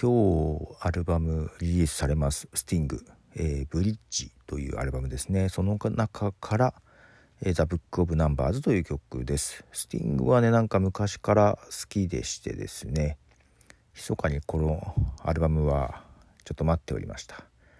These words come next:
はい、まだ全曲聴いてないので、これから聴こうかなと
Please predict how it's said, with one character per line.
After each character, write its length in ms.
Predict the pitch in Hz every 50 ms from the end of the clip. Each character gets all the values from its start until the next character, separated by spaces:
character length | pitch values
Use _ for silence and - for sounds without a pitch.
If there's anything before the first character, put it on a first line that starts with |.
| _ - _ _ _ _
は 180 | - - 71
い、 80 | 73 -
ま 140 | 65 73 78
だ 140 | 78 76 73
全 420 | 71 - 78 82 85 87 85 85
曲 480 | - - - 87 80 - - 90 87 80
聴 280 | - - - 90 90 92
い 40 | 90
て 200 | - 95 92 92
な 180 | 92 98 101
い 80 | 107 104
の 140 | 101 98 92
で、 120 | 98 92
こ 220 | - - - 92
れ 100 | 92 98
か 140 | 92 - 98
ら 140 | 98 95 92
聴 140 | - - - _
こ 200 | - 117 110 101
う 40 | 87
か 160 | - - 82
な 120 | 80 82 90
と 320 | - - 76 57 - -